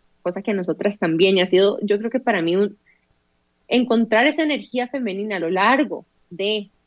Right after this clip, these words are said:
tener toda esa energía masculina de empuje que es necesaria para los negocios, ha sido como un equilibrio que Jimmy y yo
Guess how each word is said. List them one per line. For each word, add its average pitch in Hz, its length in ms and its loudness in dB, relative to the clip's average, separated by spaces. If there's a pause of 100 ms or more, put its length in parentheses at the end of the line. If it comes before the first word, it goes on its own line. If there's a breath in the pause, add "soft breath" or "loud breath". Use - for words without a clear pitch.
tener 196 380 -4
toda 180 160 -2
esa 247 180 -4
energía 240 480 -2
masculina 240 540 0
de 165 60 2
empuje 240 520 2
que 160 80 0
es 165 60 0
necesaria 220 500 0
para 170 160 0
los 165 140 0
negocios, 190 520 -2
ha 220 60 -8
sido 214 200 0
como 233 180 0
un 226 60 -2
equilibrio 254 600 0
que 175 100 -6
Jimmy 190 240 -2
y 214 60 -2
yo 226 240 2